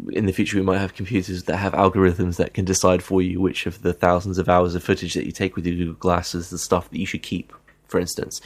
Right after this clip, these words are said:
Um, there are all kinds of things happen. I, I kind of wonder if maybe in the future when we get, uh, like, a Black Mirror type situation where we get everything,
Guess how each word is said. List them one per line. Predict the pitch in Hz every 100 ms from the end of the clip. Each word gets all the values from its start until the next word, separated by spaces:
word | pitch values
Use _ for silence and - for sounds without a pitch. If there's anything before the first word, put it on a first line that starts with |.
| - - - -
Um, | 95 92 92 90 87 - - - -
there | 110
are | 110
all | 110
kinds | 104 110 85
of |
things | 92 85
happen. | 90 90
I, | 117 -
I | 123
kind | 151 160
of | 120
wonder | 131 135 107
if | 95
maybe | 107 107 101 98 -
in | 95
the | 95
future | - 92 - 92
when | 90 92
we | 90
get, | 92 85 - - - - _
uh, | 90 90 87
like, | - 90 87
a | 87
Black | 95 92 -
Mirror | 92 90
type | 90 85
situation | - 87 92 90 - 90
where | 87
we | 90
get | 90 90
everything, | 90 85 - 87 87